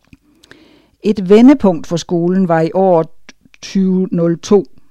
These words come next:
da naboejendommen skulle sælges, og Unionen var villig til at købe den til skolens, til AHAS og til spejdernes brug. Vi fik tre klasseværelser på det tidspunkt, og det betød, at vi kunne øge elevtallet.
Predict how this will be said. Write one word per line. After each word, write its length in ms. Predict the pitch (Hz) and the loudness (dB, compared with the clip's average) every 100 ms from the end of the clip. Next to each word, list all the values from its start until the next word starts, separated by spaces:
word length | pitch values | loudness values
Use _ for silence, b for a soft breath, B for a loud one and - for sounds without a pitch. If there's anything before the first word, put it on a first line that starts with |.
| _ | _
da 100 | 170 | -6
naboejendommen 1000 | 170 165 196 214 202 165 170 165 156 147 | -2 0 0 0 -2 -2 -2 -4 -4 -6
skulle 260 | - 156 147 | -8 -10 -10
sælges, 540 | - 185 196 214 - - b b b b b | -6 -4 -2 -2 -4 -18 b b b b b
og 200 | 208 202 | 0 2
Unionen 640 | 202 190 190 208 180 175 | 2 2 2 0 0 -2
var 120 | 160 160 | -4 -4
villig 440 | 156 202 233 233 | -2 -2 0 -2
til 120 | - | -2
at 160 | 175 160 | -4 -4
købe 400 | - 180 190 196 | -4 -2 -2 -2
den 240 | 170 151 | -4 -6
til 160 | - 160 | -8 -14
skolens, 720 | - 165 165 185 185 - - _ _ _ _ _ - | -8 -6 -4 -2 -4 -6 -16 _ _ _ _ _ -14
til 180 | 147 135 | -12 -6
AHAS 680 | 156 196 190 185 180 - - _ _ - | -2 0 0 -2 -6 -12 -20 _ _ -10
og 160 | 190 | -6
til 120 | 202 | -6
spejdernes 580 | - 170 151 151 143 135 | -6 -6 -6 -4 -6 -6
brug. 260 | - 143 - _ _ _ _ _ _ b b b b b | -10 -14 -14 _ _ _ _ _ _ b b b b b
Vi 120 | 254 | -2
fik 200 | 247 226 | -2 -2
tre 260 | - 196 - | -2 -2 -2
klasseværelser 680 | 180 180 214 185 170 165 170 | -2 -2 0 -2 -2 -4 -8
på 120 | 170 | -6
det 160 | 185 | -6
tidspunkt, 520 | - 214 214 202 185 180 | -4 -6 -4 -6 -4 -4
og 100 | 180 | -4
det 100 | 233 | -4
betød, 340 | - 214 208 | -4 -2 -2
at 100 | 185 | -2
vi 80 | 175 | -6
kunne 260 | - 185 - | -4 -4 -2
øge 360 | 165 175 170 - | -2 -2 -4 -6
elevtallet. 800 | 165 165 156 - 139 127 135 - | -6 -4 -4 -6 -10 -12 -16 -20